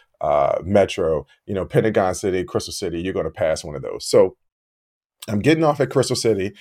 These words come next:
and this young woman and this young child approach me. Now, I've explained that I have a Superman complex,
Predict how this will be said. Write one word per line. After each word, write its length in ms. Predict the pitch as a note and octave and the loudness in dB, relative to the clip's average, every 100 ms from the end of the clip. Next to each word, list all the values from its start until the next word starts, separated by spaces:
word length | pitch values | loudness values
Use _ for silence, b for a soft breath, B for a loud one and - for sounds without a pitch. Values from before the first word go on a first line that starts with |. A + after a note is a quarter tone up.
| B B - | B B -8
and 140 | G#2 | -6
this 120 | G#2 | -2
young 300 | B2+ C#3+ E3+ | 2 2 4
woman 380 | E3 C#3+ B2+ B2+ | 2 2 0 -2
and 140 | - G#2 | -6 -6
this 140 | G2 | -4
young 160 | A2 G#2+ | -4 -4
child 480 | - C#3 C#3 B2+ - | 2 4 6 4 0
approach 400 | - - E3+ D#3+ | -10 4 4 4
me. 160 | F2 - _ _ | -8 -14 _ _
Now, 380 | A2 A2 D#2+ - _ _ _ _ _ _ _ _ _ _ | 2 2 2 -6 _ _ _ _ _ _ _ _ _ _
I've 320 | G#2+ B2 A#2 - _ _ | 0 2 0 -10 _ _
explained 960 | G#2+ - - - D3 C#3+ A2 G2 A#2 - _ _ _ _ _ _ _ | -10 -8 -10 -2 4 4 2 -6 -12 -18 _ _ _ _ _ _ _
that 120 | G#2+ | -2
I 140 | G2 G#2+ | 0 2
have 200 | A2 G2 | 2 2
a 120 | F2+ | -2
Superman 800 | - - C#3+ C#3+ C3 B2+ B2 A#2+ | -2 -6 -4 -2 2 4 2 0
complex, 880 | - A#2+ A2 - G#2 F2+ - - | 0 0 0 0 0 0 -2 -18